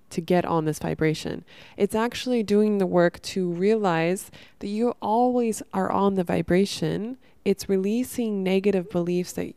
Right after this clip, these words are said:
you don't deserve it. So you already are on the vibration to receive anything you, your heart's desire,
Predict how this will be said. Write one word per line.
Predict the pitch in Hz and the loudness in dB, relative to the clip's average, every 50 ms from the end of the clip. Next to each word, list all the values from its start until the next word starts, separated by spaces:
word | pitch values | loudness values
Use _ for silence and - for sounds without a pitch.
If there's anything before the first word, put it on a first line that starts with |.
| - _ - | -16 _ -16
you | 185 175 180 190 190 | -10 -4 -2 -2 -2
don't | 180 185 185 180 - - | 0 0 0 0 0 -2
deserve | 165 151 143 151 147 143 143 - | -4 -4 -2 -2 -2 -2 -4 -6
it. | - - - - - - - _ _ _ _ _ _ _ _ _ _ _ _ - _ _ _ - - | -10 -12 -14 -16 -20 -20 -20 _ _ _ _ _ _ _ _ _ _ _ _ -20 _ _ _ -20 -16
So | - - - 208 | -8 -2 -2 0
you | 208 202 220 240 262 285 285 285 - - | 0 0 -2 0 0 0 0 0 0 2
already | 208 208 208 226 247 254 262 240 - | 4 4 6 4 4 4 2 0 0
are | - 208 202 - | 0 0 0 2
on | - 185 208 226 240 240 | 2 4 4 4 4 2
the | 226 | 2
vibration | 208 208 196 190 202 202 208 214 - 214 202 | 2 4 2 4 4 2 2 2 0 -4 -4
to | 196 - 202 | -2 -2 -2
receive | 196 190 - - - 208 208 208 - - | -2 -2 -2 -4 -4 -2 -2 -4 -4 -6
anything | - 226 240 254 254 254 233 - 233 220 208 | -6 -4 -2 -2 -2 -2 -2 -4 -4 -2 -2
you, | 202 196 196 196 | -2 -2 -2 -2
your | 202 | -4
heart's | 196 - - 196 196 - - - - - | -6 -4 -4 -4 -4 -4 -8 -12 -18 -18
desire, | - - - 180 175 - - - - - 180 | -18 -16 -14 -10 -8 -6 -6 -6 -6 -6 -8